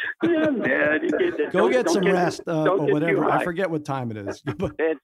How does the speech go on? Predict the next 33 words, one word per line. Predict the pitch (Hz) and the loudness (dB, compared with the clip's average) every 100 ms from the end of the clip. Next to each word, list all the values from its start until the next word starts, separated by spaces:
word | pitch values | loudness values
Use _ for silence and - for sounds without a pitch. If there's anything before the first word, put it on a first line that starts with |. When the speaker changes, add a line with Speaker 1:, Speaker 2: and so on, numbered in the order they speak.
| 160 | -6
Speaker 1:
again, | 165 185 165 | -2 0 0
it's | - | 0
like | 170 - | -2 0
seven | - 156 139 | -2 -2 0
thirty. | 139 | 0
I | 139 | 2
gotta, | 170 156 147 | 0 0 -2
I | |
gotta | 165 170 - | -2 -2 -2
get | 175 | -4
my | 156 | -2
lasagna | 151 135 120 135 139 131 | -2 -4 -2 -2 0 0
and | 110 | -2
warm | 113 123 110 | -2 -4 -4
beer | 110 101 | -8 -8
right | 98 _ - | -12 _ -16
now. | 87 - _ _ _ - | -14 -14 _ _ _ -16
Speaker 2:
Y-, | 151 170 | -12 -4
yeah, | 165 139 | -2 0
go | 151 | 0
get | 156 147 151 | -2 -4 -2
your | |
<laughs> | 139 | -2
lasagna | 175 127 135 131 - | -2 -4 -6 -8 -10
cooked. | - 151 - - | -14 -14 -14 -14
I | 131 | -10
think | 175 151 | -8 -6
there's | 143 | -6
a | 131 | -6
DiGiorno's | 113 104 117 120 110 95 98 | -10 -10 -8 -6 -8 -10 -12
around | 101 98 95 | -14 -10 -8
there. | - | -4
Speaker 1:
<laughs> | 311 | -6